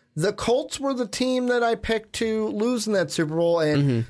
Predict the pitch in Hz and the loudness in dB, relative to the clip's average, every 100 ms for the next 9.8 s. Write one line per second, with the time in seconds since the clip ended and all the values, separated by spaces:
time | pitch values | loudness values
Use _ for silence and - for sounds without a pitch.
0 | - 180 208 269 277 247 190 240 254 - | -2 0 2 2 2 0 0 0 0 0
1 | 175 - 151 143 131 135 135 - 156 151 | -2 0 0 2 2 0 -2 0 0 2
2 | 156 156 156 151 151 147 147 151 147 151 | 4 6 4 4 4 2 2 2 0 -2
3 | 196 - 175 165 160 131 123 120 127 104 | -4 -2 -2 0 0 -2 -2 -2 0 2
4 | 101 104 - 196 180 - 147 135 117 113 | 2 0 -2 -2 -2 -2 -2 0 -2 -2
5 | 135 127 117 117 101 - 101 - 170 170 | -2 -2 -2 -2 -4 -2 -2 0 0 0
6 | 170 147 160 160 143 135 117 - _ _ | 0 2 0 0 0 0 -2 -12 _ _
7 | - 151 185 151 107 90 113 - 143 117 | -4 0 2 2 0 -2 -6 -2 0 0
8 | - 156 175 165 165 143 151 131 143 123 | 0 0 0 0 0 0 0 2 0 -2
9 | 120 110 - 127 123 123 143 | -4 -4 0 0 2 2 0